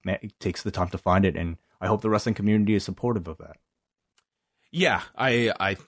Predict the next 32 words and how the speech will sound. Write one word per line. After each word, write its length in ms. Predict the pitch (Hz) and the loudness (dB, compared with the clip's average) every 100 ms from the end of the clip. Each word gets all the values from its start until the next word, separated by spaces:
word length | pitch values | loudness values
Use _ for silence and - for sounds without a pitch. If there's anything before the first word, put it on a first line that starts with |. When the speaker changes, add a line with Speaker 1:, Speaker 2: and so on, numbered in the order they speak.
| _ - | _ -10
Speaker 2:
I 100 | 98 | -8
think 200 | 90 95 | -6 -6
so 120 | - | -6
too. 240 | 82 90 78 - - | -6 -8 -10 -12 -8
Um, 460 | 87 85 87 85 - | -4 -2 0 -2 -2
it's, 440 | 90 - - - - | -6 -2 -2 -4 -8
you 140 | - 92 | -6 0
know, 100 | 87 | 0
this, 160 | 101 - | 0 -2
this 120 | - - | -6 -2
guy's 240 | 98 95 - | -2 -2 -4
obviously 480 | 127 107 110 113 | -2 -2 0 0
going 240 | 104 110 101 | 0 0 -2
through 320 | 104 98 98 | -2 -2 -2
a 80 | 92 | -4
lot 260 | 98 98 98 | 0 2 2
of, 320 | 95 92 - | 0 -4 -4
uh, 260 | 92 90 90 _ _ _ _ _ | -2 -2 -4 _ _ _ _ _
a, 60 | - | 0
a, 300 | 185 160 160 | 2 4 4
a 80 | 147 | 6
lot 180 | 131 123 | 4 4
of, 220 | 110 90 | 2 -6
a 80 | 110 | -8
lot 220 | 113 120 | 0 0
of 100 | 90 | 2
issues. 420 | 101 - 78 - - | 2 0 -2 -8 -10
I 60 | 82 | -10
mean, 180 | 87 | -6
that's, 400 | 85 90 - - - - | 0 0 0 -2 -4 -10
uh, 140 | 80 | -10
probably 720 | - 98 92 90 87 82 80 | -2 2 2 2 2 2 -2